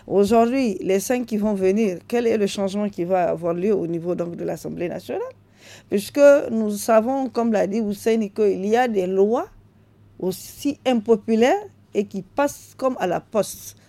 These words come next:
au niveau de l'Assemblée nationale. Personne ne rétorque. La, l'opposition qui rétorque, l'opposition n'a pas le poids.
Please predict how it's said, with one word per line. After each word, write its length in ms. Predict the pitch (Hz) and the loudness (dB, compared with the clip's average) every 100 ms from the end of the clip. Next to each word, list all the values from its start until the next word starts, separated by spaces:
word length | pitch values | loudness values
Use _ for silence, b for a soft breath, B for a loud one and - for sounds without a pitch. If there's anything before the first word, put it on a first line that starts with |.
| b | b
au 60 | 180 | -6
niveau 160 | 180 196 | 0 0
de 60 | |
l'Assemblée 400 | 180 160 160 165 | 0 -4 -10 -8
nationale. 400 | 160 151 - - - B B - | -10 -12 -14 -14 -18 B B -4
Personne 320 | 277 247 269 | -2 0 0
ne 80 | 226 | 0
rétorque. 420 | 175 165 160 156 - _ _ _ _ _ - | -2 -4 -8 -10 -20 _ _ _ _ _ -10
La, 300 | 208 233 233 | 4 4 4
l'opposition 640 | 262 247 269 247 254 339 339 | 4 6 6 4 0 0 2
qui 140 | 330 | 6
rétorque, 400 | 247 220 269 269 | 6 6 2 0
l'opposition 420 | 233 208 208 202 233 | -2 0 -2 0 -2
n'a 120 | 190 | 0
pas 140 | 202 | 0
le 120 | 185 170 | -2 -4
poids. 200 | 175 | -12